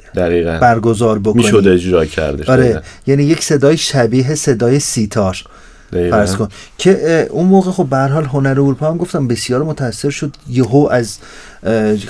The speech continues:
Speaker 1: ارتباطات،
Speaker 2: بودیسم و
Speaker 1: حالا
Speaker 2: اینا.
Speaker 1: بعد جنگ دقیقاً اون ارتباطاتی که، اه، برقرار شدش، حالا لشکرکشی شده بودش، از غرب اروپا اومده بودن به سمت شرق، یه سری
Speaker 2: بله.
Speaker 1: برگشت این آدما. یه
Speaker 2: بله.
Speaker 1: اختلاطای فرهنگی اونجا مطمئناً اتفاق افتاده
Speaker 2: یه
Speaker 1: بود و
Speaker 2: مقدار هم، اه، اه،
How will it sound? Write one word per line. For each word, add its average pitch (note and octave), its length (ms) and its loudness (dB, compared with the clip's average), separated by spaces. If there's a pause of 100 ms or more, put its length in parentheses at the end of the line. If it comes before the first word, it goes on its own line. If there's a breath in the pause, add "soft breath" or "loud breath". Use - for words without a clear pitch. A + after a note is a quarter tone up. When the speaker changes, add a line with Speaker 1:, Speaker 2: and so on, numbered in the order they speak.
Speaker 1:
ارتباطات، C3 760 4
Speaker 2:
بودیسم E3 160 4
و - 20 6
Speaker 1:
حالا D3 140 4
Speaker 2:
اینا. B2+ 120 4
Speaker 1:
بعد B2+ 380 4
جنگ B2 420 2
دقیقاً A#2 260 4
اون B2 120 2
ارتباطاتی G#2+ 640 0
که، A2 100 0
اه، F#2+ 60 -4 (640)
برقرار F2 500 0
شدش، F#2+ 340 -2 (400 loud breath)
حالا F#2+ 160 2
لشکرکشی G2+ 720 2
شده G#2 280 2
بودش، G2+ 300 -4
از F2+ 220 -2
غرب G2+ 360 0
اروپا F#2 460 -2
اومده F2+ 320 0
بودن F2+ 320 -4
به F2 80 -4
سمت F2 360 -6
شرق، F2 340 -2
یه F2 60 -6
سری F#2+ 120 -4
Speaker 2:
بله. B2+ 280 4
Speaker 1:
برگشت G2+ 260 2
این G#2 140 4
آدما. G2 300 2
یه B2+ 60 6
Speaker 2:
بله. D3+ 440 0
Speaker 1:
اختلاطای A2+ 480 2
فرهنگی A2 500 4
اونجا A2 240 4
مطمئناً G#2 380 2
اتفاق G2 380 -2
افتاده G2 340 0
Speaker 2:
یه G3+ 120 6
Speaker 1:
بود A#3 60 2
و - 20 2
Speaker 2:
مقدار G#3+ 360 4
هم، A3 240 2 (240)
اه، D#3+ 80 2
اه، E3 140 4